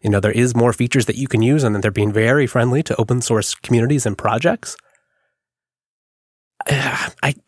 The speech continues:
I still have this little feeling in the back of my mind that makes me just, like, a little bit nervous about it. Um,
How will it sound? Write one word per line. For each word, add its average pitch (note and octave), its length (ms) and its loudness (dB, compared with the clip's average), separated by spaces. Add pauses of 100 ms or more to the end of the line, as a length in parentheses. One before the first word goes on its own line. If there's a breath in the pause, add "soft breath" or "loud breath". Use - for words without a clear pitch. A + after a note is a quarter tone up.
I - 80 0
still - 180 -2
have D4 140 0
this G3+ 180 -2
little F3 180 2
feeling C3 400 2
in G#2 60 0
the G2+ 80 -2
back G#2 180 -2
of - 60 -6
my G#2+ 80 0
mind G#2 280 0
that - 60 -10
makes G#2 200 -4
me A2+ 80 -4
just, A2 240 -2
like, G#2 200 -2
a A2 60 0
little A#2+ 320 2
bit C3+ 280 0 (180)
nervous C3 960 -2
about A3 280 4
it. - 160 -2 (420 soft breath)
Um, A2 440 0